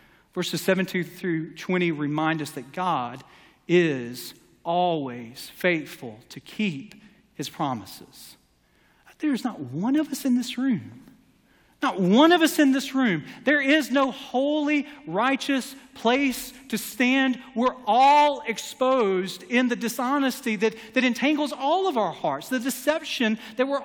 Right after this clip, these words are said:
all tempted to in big public ways or little private ways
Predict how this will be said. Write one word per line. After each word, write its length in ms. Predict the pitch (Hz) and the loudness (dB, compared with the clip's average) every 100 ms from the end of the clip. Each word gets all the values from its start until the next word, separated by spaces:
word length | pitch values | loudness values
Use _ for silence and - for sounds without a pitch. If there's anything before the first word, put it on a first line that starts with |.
| - | -4
all 320 | 262 339 370 | 0 0 0
tempted 500 | 359 285 233 226 - | -2 -2 0 -2 -4
to 240 | - 202 175 - | -2 -2 -2 -6
in 260 | 247 196 139 | -2 -2 0
big 300 | 226 339 277 | 2 2 0
public 440 | - 233 349 349 285 | -4 -2 -2 -4 -4
ways 300 | 339 359 - | -4 -2 -4
or 60 | |
little 400 | 240 226 359 381 | -4 -2 -2 -2
private 760 | - - - 262 359 277 226 185 | -6 -16 -14 -8 -4 0 0 0
ways 580 | 160 151 135 131 131 | -2 -2 -2 -6 -8